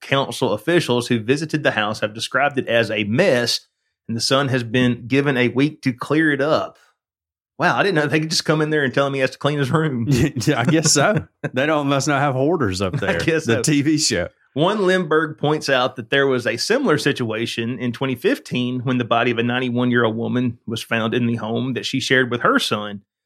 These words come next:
Speaker 1: She had been dead for two years, and the son was ordered to pay back the forty thousand euros in pension money that <laughs> he had, that had been paid out to her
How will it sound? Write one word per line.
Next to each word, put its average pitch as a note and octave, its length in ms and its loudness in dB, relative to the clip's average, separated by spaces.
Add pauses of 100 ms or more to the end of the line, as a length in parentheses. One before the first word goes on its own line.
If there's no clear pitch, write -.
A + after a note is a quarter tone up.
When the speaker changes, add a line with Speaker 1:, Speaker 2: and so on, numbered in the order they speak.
(280)
Speaker 1:
She F3+ 220 2
had D#3+ 140 2
been C#3+ 160 2
dead B2+ 200 2
for - 80 -10
two - 160 2
years, B2+ 380 0
and A#2 80 -2
the A2 60 -4
son C3 240 -2
was A#2 100 -2
ordered A#2+ 320 -2
to A#2+ 140 -2
pay D3 260 2
back B2+ 320 2
the A#2 160 -6
forty D#3 400 -2
thousand C3+ 580 2
euros A2+ 680 0
in A#2 200 0
pension D#3 400 2
money A2 300 -2
that A#2 180 -6
<laughs> - 80 -6
he E3 220 4
had, A2+ 240 -2
that A#2+ 140 4
had G#2+ 180 -2
been A#2 160 -2
paid A2+ 200 0
out A#2 220 -2
to - 80 -20
her A2 320 -4